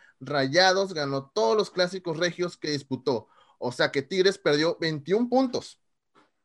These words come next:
Veintiún puntos. Y si nos vamos nomás a lo, a lo, al último año, que prácticamente es el que cuentan, o últimos dos años de la cuestión de, del descenso, pues estamos hablando que, además, nomás con que hubiera ganado uno, el del último año,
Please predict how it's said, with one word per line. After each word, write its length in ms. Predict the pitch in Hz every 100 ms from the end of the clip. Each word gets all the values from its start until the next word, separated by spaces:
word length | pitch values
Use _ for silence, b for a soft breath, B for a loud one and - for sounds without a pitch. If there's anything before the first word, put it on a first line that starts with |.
| _
Veintiún 440 | - 117 131 180 233
puntos. 520 | 214 254 240 107 - _ _ b b b
Y 80 | 147
si 100 | 151
nos 80 | 175
vamos 220 | 226 294
nomás 260 | 247 247 269
a 60 |
lo, 180 | 254 208
a 160 | 180 175
lo, 240 | 170 170
al 80 | 170
último 400 | 202 254 214 180
año, 340 | 190 175 220
que 200 | - 127 _
prácticamente 380 | - 160 185 175
es 80 | 190
el 60 | 143
que 60 |
cuentan, 500 | 170 165 165 180 190 -
o 160 | 139 135
últimos 420 | 139 190 175 170
dos 40 |
años 200 | 170 165
de 100 | 160
la 120 | 143
cuestión 260 | 123 131 147
de, 320 | 165 156 123 b b b
del 600 | 127 135 131 127 127 123
descenso, 640 | 135 170 165 147 202 226 _ _
pues 120 | -
estamos 200 | 135 143
hablando 300 | 202 175 190
que, 560 | 190 190 170 151 123 - _ -
además, 320 | 226 277 240 - _ _ _ _
nomás 300 | - 220 269
con 120 | 311 294
que 100 | 269
hubiera 160 | 277
ganado 320 | 277 269 277
uno, 380 | 277 285 165 127 -
el 140 | 175
del 180 | 180 190
último 280 | 233 254 240
año, 320 | 247 160